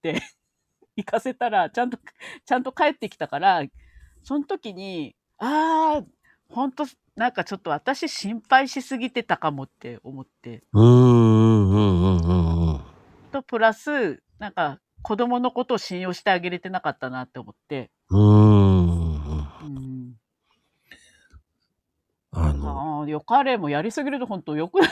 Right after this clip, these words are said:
Speaker 1: いなって思いましたよ、
Speaker 2: そう。
Speaker 1: 本当に。
Speaker 2: でも逆に言うとさ、
Speaker 1: うん。
Speaker 2: その着いたら写真撮れ、撮って送れとかさ。
Speaker 1: うん。
Speaker 2: そういう風にしてあげればよかったんじゃないかな。
Speaker 1: うん、あ、結構ね、送ってきてました。あの、なんか、「エスエル見たよ」とか言って。
Speaker 2: あー。
Speaker 1: <laughs>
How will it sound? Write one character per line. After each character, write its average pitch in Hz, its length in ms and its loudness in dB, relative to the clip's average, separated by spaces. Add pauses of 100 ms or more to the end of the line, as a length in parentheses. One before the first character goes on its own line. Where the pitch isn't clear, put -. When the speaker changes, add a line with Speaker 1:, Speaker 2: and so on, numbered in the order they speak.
Speaker 1:
い 240 60 2
な - 100 2
っ - 40 -4
て - 180 -16
思 180 140 0
い 214 80 -2
ま 262 120 -6
し 127 120 -8
た 151 60 0
よ、 - 60 -2
Speaker 2:
そ 147 40 -4
う。 104 60 -2
Speaker 1:
本 151 100 -8
当 151 100 -16
に。 294 220 -12
Speaker 2:
で 262 80 8
も 220 120 10
逆 165 260 8
に 208 60 4
言 208 100 2
う - 20 -4
と - 100 -2
さ、 120 140 0
Speaker 1:
う - 20 2
ん。 85 60 -2
Speaker 2:
そ 120 120 0
の 117 80 4
着 254 240 6
い 208 60 6
た 123 100 0
ら 98 60 0
写 95 160 4
真 104 200 2
撮 104 120 2
れ、 95 100 4
撮 - 140 -10
っ - 40 -20
て - 120 0
送 80 260 0
れ 117 180 8
と - 140 -6
か - 140 -16
さ。 - 220 -20 (240)
Speaker 1:
う 190 100 -6
ん。 160 440 -6 (180)
Speaker 2:
そ - 160 4
う 220 40 10
い - 40 8
う - 20 4
風 214 120 2
に 160 100 6
し - 60 0
て 90 80 0
あ 80 60 2
げ 87 100 2
れ 90 60 2
ば 73 100 -4
よ 71 80 -8
か - 80 -10
っ - 40 -16
た - 100 -16
ん - 40 -14
じ - 80 -20
ゃ - 40 -20
な - 20 -18
い - 120 -20
か - 320 -20
な。 415 80 -6
Speaker 1:
う - 40 -4
ん、 330 80 -10
あ、 233 180 -4 (300)
結 - 160 -10
構 294 120 -4
ね、 196 100 -8
送 220 220 -6
っ - 40 -4
て 302 100 -8
き - 80 -16
て 302 80 -6
ま 226 100 -4
し - 60 -14
た。 - 140 -6
あ 190 40 -2
の、 185 300 -6
な 233 80 -4
ん 254 40 -8
か、 - 120 -6
「エ 208 60 -2
ス - 120 -6
エ 294 100 0
ル 269 180 -2
見 247 120 -6
た 240 120 2
よ」 160 200 4
と - 80 -8
か - 160 -8
言 247 80 2
っ - 40 -8
て。 - 280 4
Speaker 2:
あ 104 300 8
ー。 - 1120 2
Speaker 1:
<laughs> - 20 -12